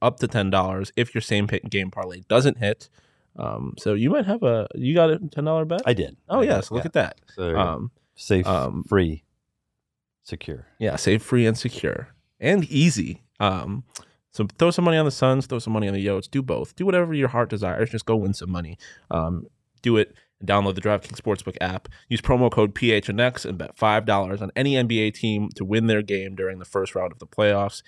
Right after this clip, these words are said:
Speaker 1: and get one hundred and fifty dollars in free bets instantly. That's promo code P H N X at DraftKings Sportsbook, an official sports betting partner of the N B A. Twenty-one plus, Arizona only.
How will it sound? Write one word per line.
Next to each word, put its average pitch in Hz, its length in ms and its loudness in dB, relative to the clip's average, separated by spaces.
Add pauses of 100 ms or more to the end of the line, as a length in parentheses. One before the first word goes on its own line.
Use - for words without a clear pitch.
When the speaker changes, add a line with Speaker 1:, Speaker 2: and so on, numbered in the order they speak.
(200)
Speaker 1:
and 110 100 -4
get 95 140 2
one 110 240 2
hundred 113 420 0
and 92 200 -8
fifty 117 260 -2
dollars 95 400 2
in 110 220 0
free 110 180 0
bets 98 260 -4
instantly. 104 480 -2 (300)
That's 104 140 -2
promo 110 320 2
code 101 200 0
P 147 140 0
H 139 180 4
N 120 100 2
X 113 180 0
at 98 120 -4
DraftKings 90 360 -8
Sportsbook, 135 500 2 (240)
an 107 80 -2
official 143 400 0
sports 107 260 2
betting 95 200 0
partner 87 340 -4
of 143 160 4
the 131 140 2
N 110 100 2
B 104 140 2
A. 95 220 0
Twenty-one 139 400 2
plus, 101 380 0
Arizona 123 320 2
only. 101 360 -6